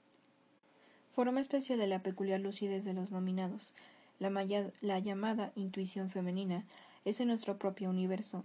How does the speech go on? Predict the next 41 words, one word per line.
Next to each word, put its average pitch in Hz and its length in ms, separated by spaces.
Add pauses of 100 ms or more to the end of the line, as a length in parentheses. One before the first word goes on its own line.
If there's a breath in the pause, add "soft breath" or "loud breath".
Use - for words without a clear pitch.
inseparable 196 600
de 175 100
la 170 120
sumisión 175 440
objetiva 185 480
y 175 60
subjetiva 180 560
que - 100
estimula 208 500 (440 loud breath)
u 233 140
obliga 208 500
a - 20
la 180 80
atención 185 440
de 175 100
las, 170 260
y 208 140
a 170 40
las 185 180
prestaciones, 185 840
a 175 80
las 190 160
atenciones, 202 540
perdón, 214 340 (920 loud breath)
a 208 80
la 202 100
vigilancia 202 680 (300 loud breath)
y 190 140
a 190 220
la 190 100
atención 190 380
necesarias 208 580
para 180 200
adelantarse 180 580
a - 20
los 170 140
deseos 175 420
o 185 80
presentar 180 400
los 165 140
disgustos. 190 600